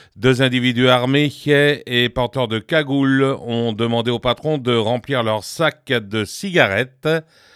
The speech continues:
Le patron a réussi à mettre en fuite les deux braqueurs qui ont rejoint un troisième homme en voiture.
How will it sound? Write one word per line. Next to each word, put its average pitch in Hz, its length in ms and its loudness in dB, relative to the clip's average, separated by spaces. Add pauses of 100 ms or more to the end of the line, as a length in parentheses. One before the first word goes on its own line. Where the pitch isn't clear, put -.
Le 135 220 2
patron 151 460 2
a 143 80 4
réussi 139 400 0
à 131 80 0
mettre 151 260 -2
en 156 120 2
fuite 151 260 -8
les 123 200 -2
deux 135 180 -4
braqueurs 143 880 -2
qui 123 1040 -4
ont 110 680 -4
rejoint 127 500 -2
un 110 60 -2
troisième 147 540 0
homme 170 560 0
en 175 120 -4
voiture. 131 720 -2